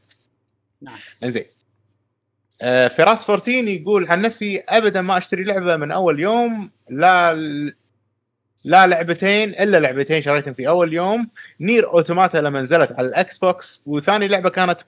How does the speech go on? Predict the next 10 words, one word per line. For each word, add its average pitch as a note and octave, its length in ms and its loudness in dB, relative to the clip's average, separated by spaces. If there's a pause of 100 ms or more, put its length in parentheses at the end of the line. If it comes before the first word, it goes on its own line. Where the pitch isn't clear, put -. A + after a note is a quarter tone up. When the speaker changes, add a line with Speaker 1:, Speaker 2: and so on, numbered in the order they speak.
Speaker 2:
بوكيمون F#3 480 0
شيلد F#3+ 460 -2 (960)
كل C4+ 140 4
الألعاب F3+ 380 4
استمتعت C#3+ 460 -4
فيهم C3 240 -6
وعجبوني، D#3+ 500 -4
خاصة، C#3+ 760 0 (640)
خاصة D#3 400 -2
نير. G3+ 440 -4